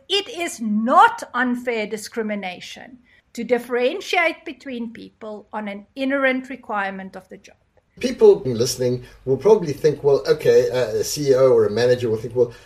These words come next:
Speaker 2: having heard all that, under what circumstances can I fire somebody for refusing to be vaccinated?'" They have to jump through certain hoops before they can do
Speaker 1: Yes.
Speaker 2: that. And what are those
Speaker 1: Yes.
Speaker 2: hoops?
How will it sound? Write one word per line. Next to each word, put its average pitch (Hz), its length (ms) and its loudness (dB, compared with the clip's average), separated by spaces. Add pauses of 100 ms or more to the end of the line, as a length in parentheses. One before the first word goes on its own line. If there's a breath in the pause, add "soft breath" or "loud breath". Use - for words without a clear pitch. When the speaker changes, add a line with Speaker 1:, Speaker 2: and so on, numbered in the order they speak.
(140)
Speaker 2:
having 139 260 -2
heard 220 220 8
all 117 160 2
that, 98 260 -2
under 165 180 8
what 202 220 2
circumstances 156 640 2
can 160 160 -2
I 143 80 -2
fire 180 400 -2
somebody 104 360 -2
for 117 140 -4
refusing 117 560 -4
to 127 120 -14
be 123 80 -6
vaccinated?'" - 600 -6 (600)
They 143 100 8
have 170 140 4
to 170 80 -2
jump 175 220 4
through 151 160 -4
certain 143 320 -2
hoops 170 340 2 (220 loud breath)
before 165 320 4
they 120 140 4
can 113 200 -2
do 139 120 -2
Speaker 1:
Yes. 175 120 2
Speaker 2:
that. - 220 2
And 113 160 -4
what 147 140 8
are 165 120 10
those 123 240 4
Speaker 1:
Yes. - 100 2
Speaker 2:
hoops? - 220 -8